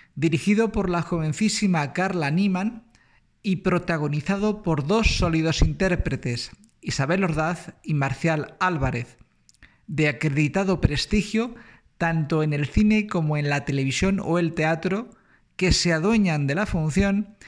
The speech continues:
y ya es imposible imaginar otro dueto con tanta química y tanto talento. La historia de La Profesora sigue los pasos de Carlos Ortiz,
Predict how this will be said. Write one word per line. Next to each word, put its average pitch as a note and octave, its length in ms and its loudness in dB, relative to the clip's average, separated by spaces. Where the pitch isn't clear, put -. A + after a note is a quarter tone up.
y E3 200 4
ya G#3+ 180 4
es - 160 -2
imposible D3+ 840 0
imaginar D3 720 0
otro E3 380 0
dueto G3+ 640 0
con C#3+ 240 0
tanta G#3+ 400 2
química E3 760 0
y C#3 180 -4
tanto D#3+ 420 -2
talento. A#2+ 560 -4
La D#3+ 120 0
historia G3 420 2
de G3+ 60 2
La G3 120 0
Profesora G3 540 2
sigue F#3+ 300 0
los E3+ 220 0
pasos G3+ 440 0
de E3 160 -2
Carlos F#3+ 460 0
Ortiz, D#3+ 600 0